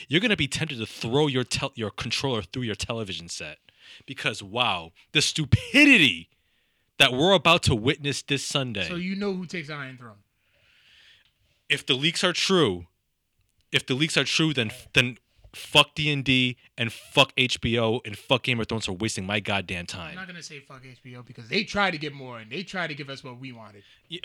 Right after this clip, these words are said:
Speaker 1: you know, I'll, I'll take, I'll take that. Well, I'll take that part back. But yeah, fuck D and D and fuck this show for wasting my goddamn, do-, goddamn time. And you know what? Fuck George R R Martin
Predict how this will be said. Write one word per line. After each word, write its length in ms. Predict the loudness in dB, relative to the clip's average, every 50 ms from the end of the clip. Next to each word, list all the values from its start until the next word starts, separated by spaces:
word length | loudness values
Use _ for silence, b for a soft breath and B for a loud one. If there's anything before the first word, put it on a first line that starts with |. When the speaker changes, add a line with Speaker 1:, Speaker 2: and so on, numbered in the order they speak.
| 2
Speaker 1:
you 160 | 6 10 10 10
know, 100 | 10 10
I'll, 160 | 8 8 8 8
I'll 100 | 8 6
take, 220 | 8 6 4 4 6
I'll 100 | 4 4
take 220 | 6 4 2 4
that. 160 | 4 2 2
Well, 100 | 4 4
I'll 80 | 2 2
take 200 | 2 0 -2 -2
that 100 | -2 -2
part 240 | 0 2 0 0 2
back. 200 | 0 -2 0 -2
But 100 | -4 -2
yeah, 240 | 0 0 0 0 -2 -8 _ _
fuck 240 | -8 -4 -4 -4 -2
D 180 | -2 -2 -2 -2
and 120 | -2 -2
D 200 | -2 -2 -2 -4 -6
and 100 | -10 -12
fuck 320 | -12 -8 -6 -6 -6 -4 -4
this 100 | -4 -2
show 140 | -2 -2 -4
for 120 | -4 -4 -4
wasting 220 | -4 -4 -4 -6
my 80 | -6 -4
goddamn, 320 | -4 -4 -6 -6 -10 -14 -14 _ -10
do-, 100 | -10 -10 -10 -6
goddamn 360 | -4 -4 -4 -2 -4 -6 -6
time. 260 | -4 -4 -4 -6 -6 _ -10
And 140 | -8 -6 -4
you 80 | -2
know 120 | 2 4 6
what? 140 | 6 4 4 B B B B B
Fuck 600 | B -20 -20 -20 -8 2 4 4 4 4 0 -8
George 400 | -2 -2 2 2 4 2 2 2 -2 -2
R 140 | -2 -2 -2
R 200 | -2 -4 -6 -6
Martin 540 | -6 -6 -6 -6 -6 -8 -12 -16 -16 -16 -20